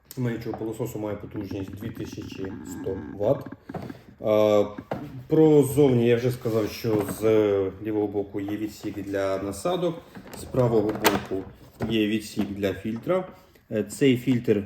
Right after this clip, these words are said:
він, е, хепа-фільтр, він міняється.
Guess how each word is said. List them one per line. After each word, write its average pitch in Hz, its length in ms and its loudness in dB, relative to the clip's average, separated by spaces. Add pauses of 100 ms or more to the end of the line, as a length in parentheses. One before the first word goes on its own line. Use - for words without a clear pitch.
(120)
він, 110 280 0 (600)
е, 98 600 2 (340)
хепа-фільтр, 104 680 -4 (280)
він 110 180 0
міняється. 196 680 0